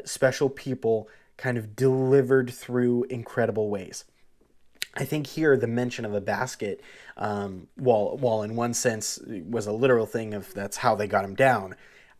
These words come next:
I think it's also supposed to call to our mind Moses, who delivered Israel, who gave so much of the law, and Luke here, who would know Paul and who would,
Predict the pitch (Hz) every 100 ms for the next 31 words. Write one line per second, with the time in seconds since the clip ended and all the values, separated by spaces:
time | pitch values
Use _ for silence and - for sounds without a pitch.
0 | - 120 127 120 - 120 117 - 120 -
1 | - 135 135 - 139 135 139 135 147 143
2 | 139 147 160 - - - - _ _ 117
3 | 117 123 127 104 101 - - - 123 117
4 | 110 - _ - 117 101 117 127 139 131
5 | 139 131 131 139 131 120 110 95 95 127
6 | 117 - - 127 113 131 143 139 - 143
7 | 131 123 123 123 113 110 120 117 95 117
8 | 113 113 143 139 - 127 123 123 127 113
9 | 113 104 - - 120 120 123 139 - 117
10 | 107 95 - 113 104 101 113 113